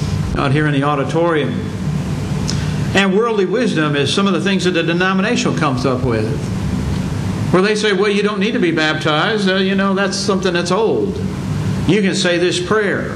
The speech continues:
You can repeat after me and say this." The Bible doesn't say that anywhere.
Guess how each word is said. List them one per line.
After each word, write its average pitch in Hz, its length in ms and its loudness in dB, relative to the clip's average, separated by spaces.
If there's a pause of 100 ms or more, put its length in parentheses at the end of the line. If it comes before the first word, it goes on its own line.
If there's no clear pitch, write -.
(540)
You 196 100 4
can 202 140 0
repeat 190 340 2
after 196 300 0
me 226 220 2
and 180 80 2
say 202 200 2
this." 202 220 0
The - 500 -2
Bible 240 300 2
doesn't 160 260 0
say 196 220 2
that 214 180 2
anywhere. 220 580 0